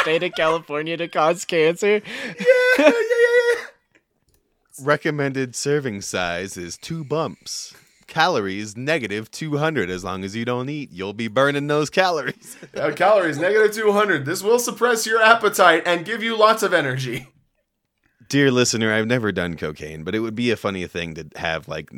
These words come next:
Speaker 3: like, that was the first drug that came to mind, you know? Like, nutritional facts on cocaine, you know? <laughs>
Speaker 2: I,
Speaker 1: Dear
Speaker 2: nutrition
Speaker 1: <laughs> Dear F B I,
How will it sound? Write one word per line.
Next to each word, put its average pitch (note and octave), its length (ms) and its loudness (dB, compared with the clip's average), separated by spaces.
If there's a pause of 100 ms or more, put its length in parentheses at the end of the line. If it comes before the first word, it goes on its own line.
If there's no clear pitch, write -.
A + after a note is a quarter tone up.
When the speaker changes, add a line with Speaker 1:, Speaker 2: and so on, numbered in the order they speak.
(140)
Speaker 3:
like, F2 240 -4
that G#2 160 2
was G2 160 -4
the F#2+ 80 -6
first F2 280 -4
drug D#2+ 220 -10
that D2+ 80 -16
came D2 240 -12
to C#2+ 60 -14
mind, C#2+ 260 -14
you E2+ 100 -12
know? E2+ 200 -8
Like, D#2 320 -14
nutritional G2 560 -4
facts E2 320 -4
on D#2 120 -12
cocaine, - 440 -16
you G#1 100 -18
know? - 200 -10
<laughs> - 60 -6
Speaker 2:
I, D3+ 220 4
Speaker 1:
Dear F3 480 8
Speaker 2:
nutrition F#3+ 220 2 (200)
Speaker 1:
<laughs> - 540 -10 (1080)
Dear F3+ 360 6
F D#3 320 4
B B2+ 200 0
I, A#2 460 2